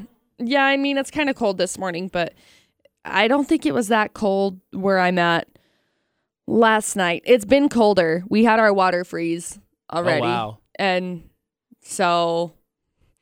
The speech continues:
Speaker 2: propane's a good thing. <laughs>
Speaker 1: Yes.
Speaker 2: It's a
Speaker 1: <laughs> No
Speaker 2: big
Speaker 1: jo-,
Speaker 2: gallon of
Speaker 1: <laughs> no,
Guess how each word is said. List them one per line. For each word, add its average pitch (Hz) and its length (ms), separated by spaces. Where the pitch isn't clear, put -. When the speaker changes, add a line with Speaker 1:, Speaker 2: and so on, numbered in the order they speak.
Speaker 2:
propane's 254 420
a 214 40
good 190 180
thing. 180 340
<laughs> - 60
Speaker 1:
Yes. - 340
Speaker 2:
It's - 80
a 269 60
Speaker 1:
<laughs> - 0
No 208 60
Speaker 2:
big 247 180
Speaker 1:
jo-, 190 60
Speaker 2:
gallon 185 380
of 170 140
Speaker 1:
<laughs> - 0
no, 135 80